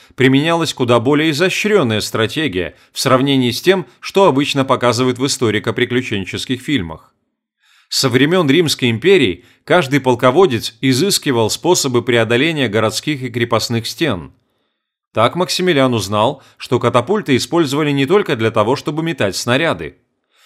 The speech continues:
поскольку они причиняли весьма незначительное разрушение. Нет,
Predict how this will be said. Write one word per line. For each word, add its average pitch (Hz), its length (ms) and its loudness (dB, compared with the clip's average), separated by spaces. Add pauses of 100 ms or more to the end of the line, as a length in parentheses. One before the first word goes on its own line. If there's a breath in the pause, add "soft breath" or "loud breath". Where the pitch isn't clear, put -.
(160)
поскольку 139 460 2
они 139 160 2
причиняли 147 640 0 (160 loud breath)
весьма 139 380 0
незначительное 135 840 -2
разрушение. 95 800 -4 (560)
Нет, 123 360 0